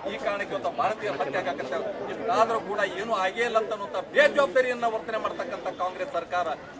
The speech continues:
ಆದಷ್ಟು ಬೇಗ ಇವತ್ತಿನ ಸರ್ಕಾರ, ಕಾಂಗ್ರೆಸ್ ಸರ್ಕಾರ ತೊಲಗಬೇಕಂತ ಹೇಳ್ಕೊಂಡು ಹೇಳಿ ಇವತ್ತಿನ ರಾಜ್ಯದ ಜನ ಇವತ್ತು ಆಗ್ರಹ ಪಡಿಸ್ತಾ ಇದ್ದಾರೆ. ಬಂಧುಗಳೇ, ನಾನು ತಕ್ಷಣ ರಾಜ್ಯದ ಮುಖ್ಯಮಂತ್ರಿಗಳೇ ನಾನು ಒತ್ತಾಯ ಮಾಡ್ತೀನಿ,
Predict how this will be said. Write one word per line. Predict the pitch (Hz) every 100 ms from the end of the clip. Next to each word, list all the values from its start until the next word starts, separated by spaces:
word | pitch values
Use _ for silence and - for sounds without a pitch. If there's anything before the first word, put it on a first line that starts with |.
| -
ಆದಷ್ಟು | 147 240 - - 240
ಬೇಗ | 196 285 302 302 240 - -
ಇವತ್ತಿನ | 226 233 214 214 -
ಸರ್ಕಾರ, | 196 226 247 240
ಕಾಂಗ್ರೆಸ್ | 220 208 226 220
ಸರ್ಕಾರ | 214 214 208
ತೊಲಗಬೇಕಂತ | 208 233 330 302 269 269 254
ಹೇಳ್ಕೊಂಡು | 247 233 208
ಹೇಳಿ | 208 254 247 208 214 226
ಇವತ್ತಿನ | 214 226 220
ರಾಜ್ಯದ | 202 196 220 226
ಜನ | 208 202 247 254 214 160
ಇವತ್ತು | 123 226 202
ಆಗ್ರಹ | 196 214
ಪಡಿಸ್ತಾ | 214 180 175 170
ಇದ್ದಾರೆ. | 175 160 147 135 156 -
ಬಂಧುಗಳೇ, | 196 202 226 254 240 226 208
ನಾನು | 226 240
ತಕ್ಷಣ | 226 - 220 226
ರಾಜ್ಯದ | 208 208 220
ಮುಖ್ಯಮಂತ್ರಿಗಳೇ | 208 - 254 262 247 233 226
ನಾನು | 220 214
ಒತ್ತಾಯ | 214 214
ಮಾಡ್ತೀನಿ, | 220 196 196